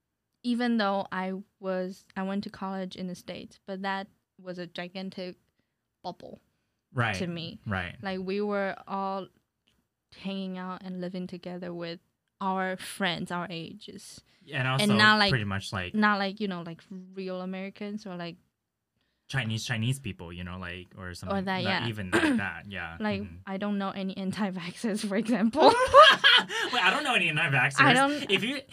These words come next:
Speaker 2: if I know anti-vaxxer, you're, I'm cutting you out of my life.
Speaker 1: And
Speaker 2: Like,
Speaker 1: funny thing, I don't know any Trump supporter. I mean, like, my, my life in the States, I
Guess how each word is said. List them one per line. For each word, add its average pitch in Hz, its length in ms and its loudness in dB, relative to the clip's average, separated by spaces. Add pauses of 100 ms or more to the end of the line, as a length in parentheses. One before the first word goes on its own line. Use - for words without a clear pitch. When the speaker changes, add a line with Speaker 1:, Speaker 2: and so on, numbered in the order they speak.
(140)
Speaker 2:
if 175 140 -2
I 208 140 2
know 180 220 0
anti-vaxxer, 170 600 0
you're, 151 200 2 (140)
I'm 196 180 -2
cutting 147 260 -2
you 101 140 -2
out 123 100 -2
of 127 60 -4
my 90 120 -8
life. 139 400 -8
Speaker 1:
And 220 60 -4
Speaker 2:
Like, 220 100 -2
Speaker 1:
funny 330 200 -4
thing, 254 160 -2
I 208 80 -2
don't 226 160 0
know 220 120 -2
any 202 180 -6
Trump 214 240 -6
supporter. 220 440 -10
I 226 100 -2
mean, 247 160 2
like, 240 200 0 (280)
my, 208 280 -2 (220)
my 190 280 -8 (160)
life 202 440 -2
in 185 240 -2
the 180 100 -2
States, - 600 -10
I 185 220 -8